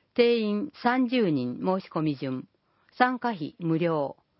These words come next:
持ち物、筆記用具、汗拭き用タオル、飲み物。申し込み方法、電話、ファックス、または直接担当へ。担当は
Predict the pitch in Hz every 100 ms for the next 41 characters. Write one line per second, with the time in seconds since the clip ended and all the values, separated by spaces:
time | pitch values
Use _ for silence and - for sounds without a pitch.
0 | _ _ _ 202 214 277 226 156 135 120
1 | - 208 190 - 254 233 175 123 117 -
2 | _ 165 180 254 233 - 220 208 190 208
3 | 185 123 113 - _ - 175 214 185 127
4 | 110 - _ _ _ _ _ _ _ -
5 | 240 269 - 254 247 240 180 - 123 123
6 | - _ _ - 196 240 240 214 185 -
7 | 233 226 - - 135 139 175 208 170 143
8 | - 190 - 254 - - 165 151 - 135
9 | 117 120 - _ _ _ _ _ _ _
10 | _ _ _ 262 277 277 262 254 233 214